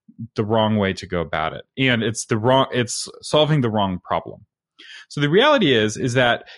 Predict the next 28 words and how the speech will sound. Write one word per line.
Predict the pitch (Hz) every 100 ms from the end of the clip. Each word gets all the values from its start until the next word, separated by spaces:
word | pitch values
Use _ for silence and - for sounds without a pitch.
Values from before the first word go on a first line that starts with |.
| -
if | 135
you | 233 240
are, |
say, | - - 131 131
in | - 107 -
England, | 143 139 90 80 123 - _
where | 110
you | 110 120 127
have | 127 113
a | 110
choice | - 143 107 101 -
when | 107
you | 110
buy | 113
internet | - 110 98 98 95
of | -
twenty | - 147 160 - 160
different | 139 127 -
companies | 117 110 87 - -
who | 101
are |
gonna | 95 98
provide | 101 95 90 87
high-speed | 95 95 - 92
internet | 87 98 85 -
to | 78
you, | 76 73 - _ _ - - - _
um, | 117 107 101